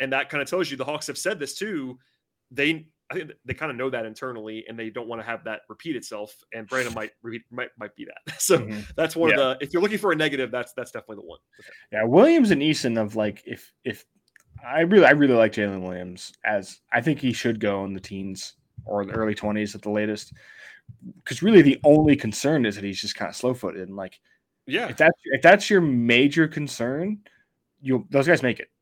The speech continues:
Speaker 1: Well, yeah, and
Speaker 2: Ty-,
Speaker 1: maybe,
Speaker 2: Tyus
Speaker 1: I
Speaker 2: Jones
Speaker 1: mean,
Speaker 2: made it. Kyle
Speaker 1: and
Speaker 2: Anderson made it. Like
Speaker 1: <laughs> Yeah, he did. And, I mean, may-, maybe you could say that, like, he kinda came out of nowhere, which can be a little bit of a, a little bit of
Speaker 2: Yeah.
Speaker 1: a frightening thing, um, as a shooter in particular. Uh, but, like,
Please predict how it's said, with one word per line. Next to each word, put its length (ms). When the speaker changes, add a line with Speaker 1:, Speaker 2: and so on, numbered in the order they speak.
Speaker 1:
Well, 160
yeah, 80
and 80
Speaker 2:
Ty-, 120
Speaker 1:
maybe, 280
Speaker 2:
Tyus 220
Speaker 1:
I 40
Speaker 2:
Jones 220
Speaker 1:
mean, 100
Speaker 2:
made 140
it. 80
Kyle 260
Speaker 1:
and 80
Speaker 2:
Anderson 260
made 140
it. 80
Like 180
Speaker 1:
<laughs> 40
Yeah, 140
he 100
did. 280
And, 140
I 60
mean, 200
may-, 200
maybe 280
you 140
could 140
say 400
that, 160
like, 320
he 140
kinda 300
came 220
out 100
of 80
nowhere, 340
which 180
can 140
be 60
a 60
little 260
bit 120
of 120
a, 360
a 60
little 260
bit 120
of 120
Speaker 2:
Yeah. 60
Speaker 1:
a 60
frightening 360
thing, 320
um, 200
as 120
a 40
shooter 300
in 60
particular. 560
Uh, 140
but, 180
like, 340